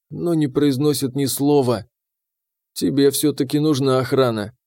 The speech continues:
говорит Итан, когда дверь за Кириллом закрывается. «Хотя бы на первое время, пока он успокоится». «А он успокоится?» «Я ещё поговорю с ним, как-нибудь достучусь.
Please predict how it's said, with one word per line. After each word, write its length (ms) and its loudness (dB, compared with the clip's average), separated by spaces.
говорит 540 0
Итан, 280 2
когда 300 0
дверь 280 2
за 140 -2
Кириллом 460 0
закрывается. 840 0
«Хотя 340 2
бы 100 0
на 140 2
первое 440 4
время, 420 2
пока 340 2
он 100 2
успокоится». 840 2
«А 140 -4
он 180 -2
успокоится?» 880 0
«Я 200 2
ещё 340 2
поговорю 520 2
с 100 -4
ним, 360 -8
как-нибудь 560 0
достучусь. 720 0